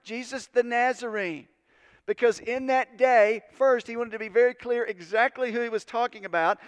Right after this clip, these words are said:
It was a day, it was a name assigned to Jesus in that day.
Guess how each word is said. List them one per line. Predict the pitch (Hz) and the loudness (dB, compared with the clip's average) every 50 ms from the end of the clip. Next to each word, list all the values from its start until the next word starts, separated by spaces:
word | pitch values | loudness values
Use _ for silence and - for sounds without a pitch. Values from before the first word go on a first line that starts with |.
| - - | -8 -2
It | - 214 214 | 0 2 2
was | 214 190 160 | 2 0 -2
a | 196 | -4
day, | 170 156 202 220 240 254 233 - | -2 0 0 2 2 2 2 0
it | 202 | -2
was | 202 190 180 | -2 -2 -2
a | 196 | -4
name | 190 202 220 240 254 262 247 214 | -4 -4 -4 -4 -4 -6 -8 -8
assigned | 208 - - - - 220 220 233 233 247 254 254 247 | -10 -12 -12 -12 -10 -8 -6 -4 -4 -4 -4 -6 -8
to | - 220 | -12 -16
Jesus | 196 170 208 226 247 247 196 165 175 175 202 - - - - - | -16 -16 -14 -14 -12 -12 -10 -8 -6 -6 -6 -8 -12 -20 -20 -14
in | - 220 233 240 233 | -10 -8 -8 -4 -2
that | 220 214 - - 185 | 0 -2 0 0 0
day. | 233 240 226 185 175 190 190 | 0 2 2 2 2 0 -2